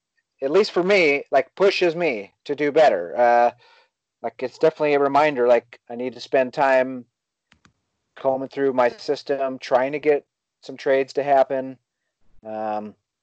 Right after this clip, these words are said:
so that competition makes everybody better, for sure. Uh, and I don't think there's too many guys in our division that are just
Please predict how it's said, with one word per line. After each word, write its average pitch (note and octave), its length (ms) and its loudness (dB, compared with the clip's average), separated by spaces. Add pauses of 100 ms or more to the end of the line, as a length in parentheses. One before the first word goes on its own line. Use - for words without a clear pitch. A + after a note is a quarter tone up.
(640)
so A#3+ 140 0
that E3+ 160 4
competition G3+ 500 2
makes D#3+ 220 2
everybody D3 380 2
better, A#2 500 0
for B2 160 -6
sure. F#2 360 -4 (100)
Uh, G#2 340 -4 (720)
and G#2+ 80 -4
I A#2+ 60 2
don't D3 140 0
think - 160 -6
there's C3+ 300 -6 (560)
too D#3 160 -8
many C#3 300 -4 (240)
guys B2+ 300 4
in A#2 100 -4
our A#2+ 100 0
division A2+ 440 -4
that A2 120 -4
are G#2+ 120 -4
just A2+ 180 -8